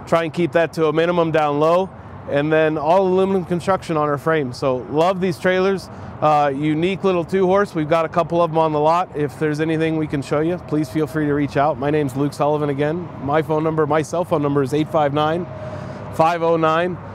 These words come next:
one two eight two. And if you're interested in this trailer specifically, its stock number is five N two four zero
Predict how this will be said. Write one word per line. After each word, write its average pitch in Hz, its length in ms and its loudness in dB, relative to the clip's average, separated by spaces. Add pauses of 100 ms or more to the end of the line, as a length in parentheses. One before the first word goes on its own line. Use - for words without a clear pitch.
(300)
one 170 240 2
two 170 240 -2
eight 175 180 2
two. 202 280 -2
And 175 140 0
if 156 80 0
you're 165 140 4
interested 185 320 -2
in 160 60 -2
this 196 160 2
trailer 190 280 0
specifically, 208 720 0 (280)
its 185 180 2
stock 190 380 -2
number 175 280 2
is 165 280 0
five 175 360 2
N 180 400 0 (280)
two 196 180 0
four 185 280 2
zero 180 520 2